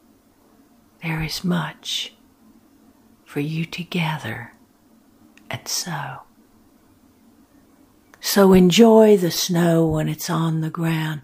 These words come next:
and delight in the flowers when they are all around.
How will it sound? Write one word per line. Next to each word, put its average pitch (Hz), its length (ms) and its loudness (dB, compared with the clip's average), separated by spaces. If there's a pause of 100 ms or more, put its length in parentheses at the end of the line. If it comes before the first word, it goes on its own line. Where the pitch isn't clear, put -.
(360)
and 170 200 2
delight 190 640 2
in 185 200 0
the 175 100 -2
flowers 160 800 -2 (320)
when 165 160 -2
they 156 180 -2
are 147 180 -6
all 160 300 -4
around. 151 580 -10